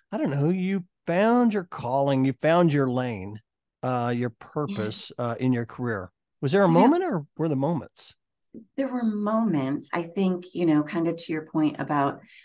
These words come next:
Speaker 2: the cruise ship or coming up in restaurants, obviously, in order to be successful or happy in that capacity, there has to be a desire to serve others, right? Because
Speaker 1: Mm.
Speaker 2: that's all you're doing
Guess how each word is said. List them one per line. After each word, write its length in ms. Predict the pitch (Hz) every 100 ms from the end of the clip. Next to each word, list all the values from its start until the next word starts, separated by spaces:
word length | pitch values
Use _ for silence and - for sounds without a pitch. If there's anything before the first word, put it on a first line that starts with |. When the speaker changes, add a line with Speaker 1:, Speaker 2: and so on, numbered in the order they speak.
| -
Speaker 2:
the 80 | 143
cruise 340 | - 156 147
ship 320 | - 131 131 -
or 380 | 135 131 127 123
coming 320 | - 151 147
up 140 | 143
in 120 | 135 127
restaurants, 640 | 135 139 - 127 123 - - - - _ _ -
obviously, 800 | 156 165 160 - 143 139 135 - _
in 160 | 143 139
order 280 | 131 135 139
to 120 | 139
be 140 | - 135
successful 600 | - - 139 139 135 -
or 140 | 127
happy 560 | 127 - 165 143 131 -
in 180 | 131 127
that 200 | 123 -
capacity, 640 | - 165 139 - 131 120 - - -
there 120 | 135
has 260 | 135 131 -
to 80 | 131
be 140 | 131
a 60 | 131
desire 480 | 131 127 123 117 120
to 140 | 120
serve 260 | 113 107 101
others, 420 | - - - -
right? 260 | 104 120 127
Because 480 | 135 131 123 139 110
Speaker 1:
Mm. 40 |
Speaker 2:
that's 380 | 139 135 - - - - - -
all 180 | 156 151
you're 160 | 139
doing 460 | 135 147 131 120